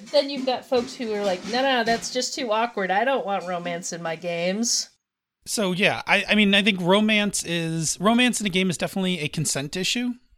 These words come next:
Speaker 2: So
Speaker 1: Mm-hmm.
Speaker 2: it's a thing that not everybody in the group, so everybody in the group has to consent to there being romance in the game, but not everybody in the group has to consent to having their character involved in
Speaker 1: Mm-hmm.
Speaker 2: romance.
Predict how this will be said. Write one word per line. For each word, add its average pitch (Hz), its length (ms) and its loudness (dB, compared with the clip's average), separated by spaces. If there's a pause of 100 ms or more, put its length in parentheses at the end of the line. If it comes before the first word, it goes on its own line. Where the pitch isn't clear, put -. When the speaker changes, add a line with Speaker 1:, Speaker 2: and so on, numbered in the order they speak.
(120)
Speaker 2:
So 135 420 -2 (260)
Speaker 1:
Mm-hmm. 240 140 -2
Speaker 2:
it's 240 160 2
a 160 60 2
thing 175 360 2
that 143 340 0 (300)
not 180 220 4
everybody 214 420 4
in 254 80 6
the 226 60 4
group, 220 400 -2
so 180 180 0
everybody 302 360 2
in 277 60 4
the 214 60 4
group 208 220 0
has 180 160 -2
to - 80 -4
consent 160 600 -2
to 135 440 -6 (460)
there 156 240 0
being 147 340 -2
romance 151 560 -2
in 143 80 -6
the 123 80 -4
game, 123 460 -2
but 127 140 -8
not 202 240 2
everybody 190 360 0
in 175 60 0
the 147 80 -6
group 156 220 -6
has - 160 -6
to 160 60 -10
consent 143 400 -4
to 143 80 -8
having 131 380 -6
their 120 200 -6
character 143 560 -4
involved 120 680 -4
in 120 140 -8
Speaker 1:
Mm-hmm. 110 100 -10
Speaker 2:
romance. 254 640 -2